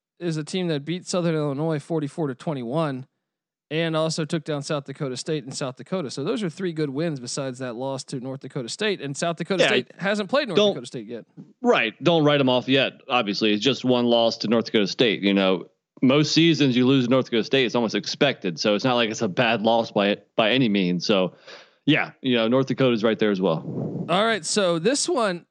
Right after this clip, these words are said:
Speaker 1: just to kick things, actually, let me read a commercial before we kick things off. Let me tell you that the college <laughs> experience, yes, the college experience F C F show is brought to you by WynnBET. College hoops is back, and WynnBET is live, bringing you the action of real sports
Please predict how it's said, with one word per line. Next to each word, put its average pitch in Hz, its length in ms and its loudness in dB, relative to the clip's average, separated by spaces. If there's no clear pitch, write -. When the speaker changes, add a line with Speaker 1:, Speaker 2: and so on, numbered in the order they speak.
Speaker 1:
just 233 220 -6
to 196 80 -10
kick 220 260 -2
things, 190 220 -2
actually, 196 340 -4
let 220 80 -4
me 208 100 -2
read 143 200 -4
a 117 40 -10
commercial 113 440 -14
before 113 200 -14
we 117 100 -12
kick - 260 -14
things 107 280 -14
off. 113 220 -12
Let 196 160 -4
me 170 120 -8
tell 185 260 -2
you 165 120 -2
that 139 140 -8
the 123 80 -12
college 190 460 -2
<laughs> - 20 -4
experience, 185 1040 0
yes, 170 360 -2
the 143 100 -8
college 190 380 -2
experience 175 400 -4
F 202 200 -2
C 175 240 -6
F 202 140 -2
show 160 260 -4
is 143 120 -4
brought 170 300 -4
to 180 100 -8
you 156 80 -2
by 139 320 -4
WynnBET. 127 1040 -6
College 180 380 -4
hoops 160 200 -6
is 123 120 -12
back, 117 320 -10
and 131 200 -8
WynnBET 180 340 -2
is 175 160 -2
live, 170 540 -2
bringing 185 220 -4
you 175 80 -2
the 156 120 -6
action 185 520 -6
of 131 220 -8
real 175 200 -2
sports 147 460 -8